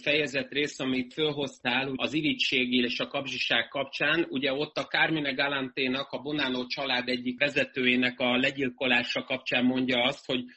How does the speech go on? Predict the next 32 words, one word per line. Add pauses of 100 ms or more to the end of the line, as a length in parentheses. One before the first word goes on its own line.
(140)
ugye
a
saját
emberei
vesznek
részt
ennek
a
vezetőnek
a
legyilkolásában, (200)
és
maga (220)
a
John
Gotti
vezetése
alatt
működő
Ferrante
is
ezzel
a
problémával,
amit
te
kérdezel,
nagyon
sokszor
szembesült,
leginkább
azért,